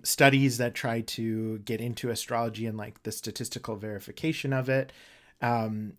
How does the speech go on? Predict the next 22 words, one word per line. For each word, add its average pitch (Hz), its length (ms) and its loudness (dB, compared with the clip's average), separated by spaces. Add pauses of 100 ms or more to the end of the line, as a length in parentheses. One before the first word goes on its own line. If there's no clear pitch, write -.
and 123 160 -2
I'm 117 80 -2
like, 127 220 -6
"Yeah, 160 120 -4
I'm, 185 280 -2
I 127 80 -2
might 120 560 -4
be 139 120 -4
interested 120 460 -4
in 110 120 -4
that 110 220 -8
because 107 280 -10
of 110 80 -6
my 104 100 -6
math 104 380 -8
background," 110 480 -8
but, 104 180 -4 (1080)
uh, 127 60 -14 (180)
nah, 143 640 0
like, 135 220 2
<laughs> - 340 2
I, 208 140 8